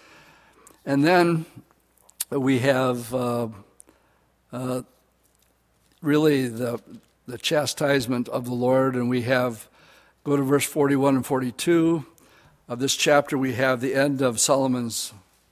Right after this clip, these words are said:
life. It says, "Now the rest of the acts of Solomon, all that he did,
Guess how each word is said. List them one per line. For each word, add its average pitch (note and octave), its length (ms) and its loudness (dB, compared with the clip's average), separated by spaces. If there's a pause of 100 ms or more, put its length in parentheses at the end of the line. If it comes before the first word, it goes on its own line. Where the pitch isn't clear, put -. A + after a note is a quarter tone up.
life. D3 540 0 (560)
It - 60 -14
says, C3 200 -2
"Now C#3 140 4
the B2+ 120 -2
rest E3+ 320 4
of E3+ 100 0
the D#3+ 140 2
acts D#3+ 300 4
of D3+ 140 -4
Solomon, D3 720 0 (420)
all D#3 240 4
that G#3+ 160 2
he A3 100 -2
did, C#3+ 480 0